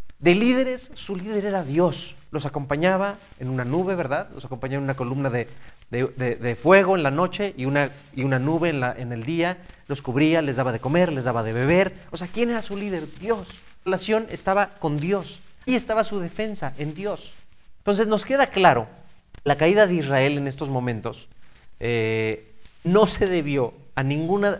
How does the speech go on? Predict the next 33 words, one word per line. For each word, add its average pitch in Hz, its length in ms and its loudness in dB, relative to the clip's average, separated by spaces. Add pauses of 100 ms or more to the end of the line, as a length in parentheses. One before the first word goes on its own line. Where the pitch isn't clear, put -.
(120)
otra 160 280 0
cosa 151 340 -4 (300)
de 135 60 -8
su 131 120 -12
relación 117 420 -6
con 104 200 -8
Dios. 92 380 -12 (160)
Entonces 175 360 2
miren, 156 380 4 (600)
Josías, 196 760 2
que 160 120 2
fue 175 300 2
uno 202 260 2
de 185 80 2
los 143 200 2
reyes, 117 600 0 (800)
los 147 140 2
que 156 120 4
Dios 185 260 2
habla 165 360 2 (120)
maravillas, 135 1300 0 (100)
maravillas 135 400 2
de 120 80 0
verdad, 110 280 2
y 117 140 2
es 143 100 2
del 160 160 2
que 110 360 -2 (160)
del 120 220 -2
que 120 100 -2
mejor 117 280 2
habla, 110 220 4
¿verdad? 95 340 -4